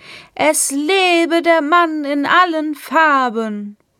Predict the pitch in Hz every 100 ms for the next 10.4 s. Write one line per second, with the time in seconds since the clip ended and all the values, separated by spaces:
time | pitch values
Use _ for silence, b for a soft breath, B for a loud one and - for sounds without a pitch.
0 | _ _ _ _ _ _ _ _ _ _
1 | _ B B B B B B B _ -
2 | 226 190 196 240 269 247 - 233 233 233
3 | - 208 - 240 233 294 302 294 269 277
4 | 269 294 330 349 339 - 311 349 330 277
5 | 254 247 - - 240 226 208 - - 202
6 | 190 196 _ _ _ _ _ _ _ B
7 | B B B B 196 208 196 - 208 196
8 | 185 - 240 302 349 233 202 202 262 330
9 | 311 262 262 254 233 - 226 226 220 -
10 | 202 202 208